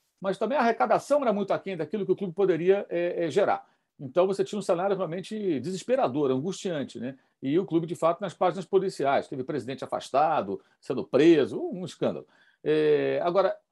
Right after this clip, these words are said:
hoje, quando se discute endividamento, eu noto que entramos numa outra fase que muitos, muito, muitos torcedores e até jornalistas não entendem muito bem. É, se eu tiver errado, você me corrija. Eu vejo da seguinte maneira, até pelas conversas que eu tenho com o César Grafietti,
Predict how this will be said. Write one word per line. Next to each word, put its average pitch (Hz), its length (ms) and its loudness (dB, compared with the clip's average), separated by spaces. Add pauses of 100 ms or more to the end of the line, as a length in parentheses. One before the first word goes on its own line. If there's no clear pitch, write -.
(140)
hoje, 240 440 -2
quando 254 180 -4
se 226 120 -10
discute 170 340 -10
endividamento, 139 680 -6
eu 165 260 -2
noto 208 300 0
que 214 80 -8
entramos 202 440 0
numa 185 160 2
outra 202 260 0
fase 175 420 0
que 185 140 -8
muitos, 226 320 0
muito, 208 240 -8
muitos 214 220 -10
torcedores 190 480 2
e 220 40 2
até 349 200 0
jornalistas 220 540 -2 (320)
não 247 120 2
entendem 277 360 0
muito 294 180 -4
bem. 185 260 0 (340)
É, 151 480 0
se - 100 -6
eu 233 40 0
tiver 220 180 4
errado, 202 220 6
você 302 80 -2
me 302 120 -2
corrija. 196 420 4
Eu 302 240 4
vejo 269 220 -2
da 285 80 -8
seguinte 254 260 -10
maneira, 175 340 0
até 302 140 -8
pelas 330 180 -6
conversas 196 340 0
que - 60 0
eu 175 40 -2
tenho 165 160 -4
com 156 80 -10
o - 20 -8
César 147 260 0
Grafietti, 147 600 2